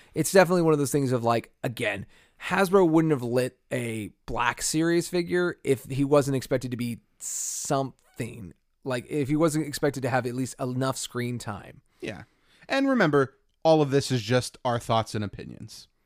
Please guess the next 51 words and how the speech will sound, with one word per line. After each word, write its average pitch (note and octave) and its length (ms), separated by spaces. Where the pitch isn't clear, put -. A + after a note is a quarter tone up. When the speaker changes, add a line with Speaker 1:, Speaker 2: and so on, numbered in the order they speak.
Speaker 1:
Well, C#4+ 200
Speaker 2:
We D#4 60
Speaker 1:
I - 60
Speaker 2:
don't, D3+ 140
Speaker 1:
still - 440
Speaker 2:
uh, E4 40
Speaker 1:
think, C#3 240
Speaker 2:
I C#3+ 40
Speaker 1:
again, F#3 380
Speaker 2:
mean, D#3 100
Speaker 1:
manufacturing G3 580
Speaker 2:
I B3 80
just D#3+ 80
don't F#3+ 160
like E3 160
to D3+ 80
Speaker 1:
there's C3+ 160
Speaker 2:
presume B2+ 260
anything A#2 200
Speaker 1:
here's A3+ 160
Speaker 2:
I - 20
Speaker 1:
my G3 80
Speaker 2:
don't D#3 80
Speaker 1:
thing. C3 100
Speaker 2:
know G#2+ 120
for - 120
Speaker 1:
There's F#3 120
Speaker 2:
sure. F3+ 80
Speaker 1:
not A3 180
an G#3 100
Unkar E3 400
Plutt, C3+ 400
or C#3 260
Unkar C#3+ 360
Plutt, - 380
who D3 200
is C3+ 140
a C3 140
much C3 340
more C#3 260
important C3+ 520
character. F#3+ 580
Speaker 2:
Yeah, G4 160
he's F3 120
in D#3+ 200
the D3+ 60
Speaker 1:
So D3 80
Speaker 2:
three A2+ 160
and G#2+ 80
three - 160
quarter. - 340